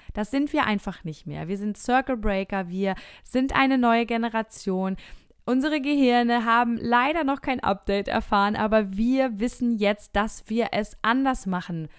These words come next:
können und dass, dass es einfach auch viel schöner ist für unsere Kinder, für uns, für unser gesamtes Familienleben,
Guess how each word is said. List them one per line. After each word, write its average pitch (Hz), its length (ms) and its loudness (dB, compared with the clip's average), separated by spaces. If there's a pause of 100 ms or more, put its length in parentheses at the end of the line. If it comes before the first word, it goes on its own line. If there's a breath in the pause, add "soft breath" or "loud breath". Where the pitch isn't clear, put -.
(300 soft breath)
können 220 420 2
und 190 160 -4
dass, 208 280 -2
dass 202 220 -2
es 220 100 -10
einfach 214 360 -6
auch - 340 -4
viel 285 420 0
schöner 277 640 0
ist 165 200 -8
für - 100 -2
unsere 190 320 -6
Kinder, 269 460 0
für - 160 -6
uns, 262 320 -2
für 208 80 -4
unser 220 220 -2
gesamtes 254 500 -2
Familienleben, 208 1120 -2